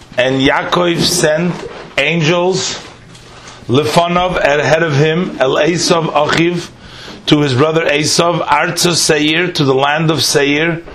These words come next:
Zdei Edom, the field of Edom. Now, Malachim sometimes can mean what? Can sometimes mean messengers. A messenger is also called a malach.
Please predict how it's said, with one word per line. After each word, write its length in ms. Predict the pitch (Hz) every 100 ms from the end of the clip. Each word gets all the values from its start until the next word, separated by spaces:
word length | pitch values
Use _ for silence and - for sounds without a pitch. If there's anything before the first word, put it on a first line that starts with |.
| - - -
Zdei 460 | 110 110 151 160
Edom, 680 | - 151 156 170 175 180 302
the 100 | 302
field 360 | 320 160 160 147
of 80 | 147
Edom. 320 | 131 104 82 - - - - - - - - - - - - - -
Now, 360 | 139 127 117
Malachim 680 | 127 139 175 226 185 190 175
sometimes 540 | 180 185 190 185 175
can 240 | - 170 160
mean 240 | 170 170
what? 320 | 160 160 175
Can 140 | - 156
sometimes 500 | 170 156 170 165 147
mean 420 | 160 160 165 139 - - - -
messengers. 800 | 175 127 139 113 92 - - - - - - -
A 60 |
messenger 420 | 135 185 165 175
is 80 | 165
also 280 | 185 170 156
called 240 | 135 127
a 40 | 117
malach. 520 | 113 107 98 -